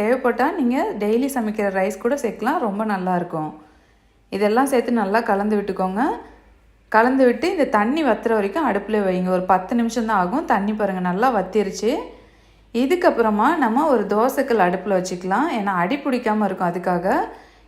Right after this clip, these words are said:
இந்த சாதத்தை தூக்கி தோசைக்கல் மேல வச்சுட்டு சிம்ல வச்சு ஒரு பத்து நிமிஷம் வெயிட் பண்ணிட்டு ஓப்பன் பண்ணுங்க. சூப்பரான வெஜிடபிள்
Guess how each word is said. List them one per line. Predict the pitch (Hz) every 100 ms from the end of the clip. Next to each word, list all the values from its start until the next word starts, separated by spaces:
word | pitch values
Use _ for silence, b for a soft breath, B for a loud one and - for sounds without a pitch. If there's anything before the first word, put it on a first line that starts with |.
| -
இந்த | 226 226
சாதத்தை | 226 285 311 247
தூக்கி | 226 220 277 214
தோசைக்கல் | 214 233 220 208 185
மேல | 185 185
வச்சுட்டு | 180 - 277 403 - -
சிம்ல | 240 285 262
வச்சு | 208 311
ஒரு | 269 -
பத்து | 196 190 262 233
நிமிஷம் | 220 269 208
வெயிட் | 196 202
பண்ணிட்டு | 208 196 196 208
ஓப்பன் | 190 202 208
பண்ணுங்க. | 196 196 233 381 B B B -
சூப்பரான | 269 269 277 254 262
வெஜிடபிள் | 202 202 220 220